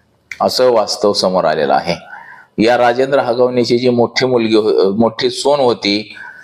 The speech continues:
या सुनेचा देखील या लोकांनी फार मोठ्या प्रमाणामध्ये छळ केला. ती मयुरी जगताप, तिनं देखील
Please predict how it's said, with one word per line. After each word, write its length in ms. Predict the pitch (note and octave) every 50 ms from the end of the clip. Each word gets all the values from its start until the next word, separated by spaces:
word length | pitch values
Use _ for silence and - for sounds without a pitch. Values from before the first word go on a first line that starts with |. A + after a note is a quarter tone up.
| - - - - _ -
या 460 | G2 G2+ A2 A#2+ C3 C#3 D3 D3+ D3+ C3 - - - - - - _ -
सुनेचा 720 | - - - - C3+ C3+ C3+ C#3 C3+ C3+ C3+ - D3 D3 D3
देखील 960 | C#3 C3 A#2+ A2+ G2 A#2 - A#2 A#2 A#2+ B2 B2+ C3 B2+ B2+ B2+ B2+ - _ _ _ _ _ _ _ _ _ - - -
या 360 | G2+ G#2 G#2+ A2+ B2 C3+ C3+ B2+
लोकांनी 1080 | A#2 G#2 G2+ G2 G2+ - G#2 G#2 G#2 G#2 G#2 G#2+ A2+ A#2 A#2 A#2 A#2 A#2 - - - -
फार 260 | - A2+ A2+ C3+ C#3+ C3+
मोठ्या 300 | A#2+ A2 G2+ - G2+ F#2+
प्रमाणामध्ये 580 | G2+ G#2 G2 G2 G2 G2 F#2+ F#2+ G2 G2+ G2 F#2+
छळ 220 | - - G#2+ G#2 G#2+
केला. 340 | G#2 G#2+ G2 F#2 F#2+ F#2+ F#2
ती 160 | F#2 - G2
मयुरी 460 | F#2 F#2 F#2+ G2 G#2 A2 A#2 A#2 A2+
जगताप, 480 | G#2+ G#2 F2+ - - - F2 F2+ F#2+ - - - - - - - - - - _ _ -
तिनं 260 | A2+ A#2 C3 C#3 C#3+
देखील 800 | C3+ C3 A#2+ G2 F2+ A#2+ A#2+ B2 B2+ C3 C#3 C#3 - - -